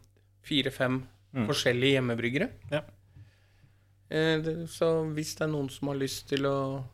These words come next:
Speaker 1: sende inn, eh, så gjør dem det. Eh, det er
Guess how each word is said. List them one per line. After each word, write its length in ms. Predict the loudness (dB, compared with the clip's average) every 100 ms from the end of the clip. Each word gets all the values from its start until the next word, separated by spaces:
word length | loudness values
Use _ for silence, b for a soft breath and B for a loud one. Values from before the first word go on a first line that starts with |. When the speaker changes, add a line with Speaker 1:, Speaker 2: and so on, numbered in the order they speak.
| -18
Speaker 1:
sende 520 | -10 2 2 4 0 0 0
inn, 220 | 0 -2 -2
eh, 140 | -4 -2
så 380 | 0 0 0 -2
gjør 320 | 2 6 6
dem 140 | 4 2
det. 160 | 2 2 2 -4
Eh, 400 | -4 -2 0 -2 -4
det 80 |
er 80 | -2